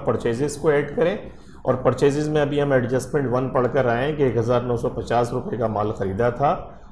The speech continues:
लेकिन इसकी recording हमने अभी तक नहीं करी। तो जब इसकी recording नहीं करी, तो हम क्या करेंगे कि देखें, एक लाख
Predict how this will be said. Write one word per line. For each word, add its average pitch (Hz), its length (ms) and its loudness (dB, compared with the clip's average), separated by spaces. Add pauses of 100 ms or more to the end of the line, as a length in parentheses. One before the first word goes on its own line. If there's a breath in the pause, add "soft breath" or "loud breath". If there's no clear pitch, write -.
(120)
लेकिन 120 320 2
इसकी 131 320 -2
recording 110 580 0
हमने 117 320 -2
अभी 104 240 -2
तक 139 480 0
नहीं 113 320 0
करी। 90 340 -8
तो - 120 -16
जब 131 180 0
इसकी 139 260 0
recording 127 480 2
नहीं 151 160 0
करी, 151 200 2
तो 139 120 0
हम 135 180 -2
क्या 147 160 2
करेंगे 143 480 0
कि - 680 -8
देखें, 120 260 0
एक 127 240 0
लाख 131 320 2